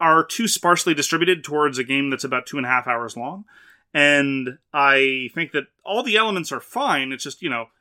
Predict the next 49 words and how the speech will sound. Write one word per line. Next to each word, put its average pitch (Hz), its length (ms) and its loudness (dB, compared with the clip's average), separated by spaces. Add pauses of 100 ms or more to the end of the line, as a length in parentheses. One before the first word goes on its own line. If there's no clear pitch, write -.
(120)
it's - 140 -8
a 175 40 -2
little 226 460 0
bit 202 80 4
overbaked 139 640 2 (380)
and 135 180 -2
a - 20 2
little 165 200 2
bit 147 120 -2
too 160 140 -6
much 135 240 -2
going 117 220 -4
on. 117 260 -2 (300)
I, 156 120 4
I 190 140 2
wanna 190 220 4
ask 196 260 0
you, 165 100 -4
though, 135 200 0
I'm 131 140 -2
glad 165 260 2
that 143 40 -10
you 139 80 -6
played 135 300 -4
more. 147 160 -6
I, 165 120 2
I, 208 180 -4 (100)
I'd 220 160 -6 (220)
kinda 165 160 -2
like 135 120 -2
to - 60 -18
play 131 180 -6
more 123 220 -4
of 117 80 -4
it 123 60 -8 (240)
myself. 135 560 -6 (320)
Was 175 340 4
it 208 60 -2
again 190 320 0
the 185 80 -4
case 175 280 -2
that 160 120 -8
the 139 60 -8
bulk 151 260 -4
of 143 80 -10
the 127 80 -18
points 147 420 -8
were 135 100 -6
scored 135 540 0